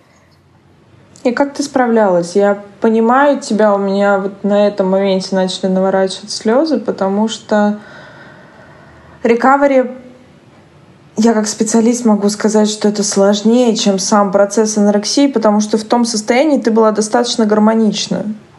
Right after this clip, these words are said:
На тот момент тебе казалось, что ты с-, спасаешь мир, супервумен, и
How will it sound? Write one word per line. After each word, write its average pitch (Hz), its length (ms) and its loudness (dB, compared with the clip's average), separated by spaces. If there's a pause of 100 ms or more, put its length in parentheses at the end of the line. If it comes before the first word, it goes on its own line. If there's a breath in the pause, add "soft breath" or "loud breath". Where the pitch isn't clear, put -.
На 208 140 2
тот 214 260 2
момент 220 540 2
тебе 233 360 0
казалось, 240 580 2
что - 200 -8
ты 233 380 0
с-, - 320 -8
спасаешь 214 680 0
мир, 240 480 2
супервумен, 202 960 0
и 196 440 0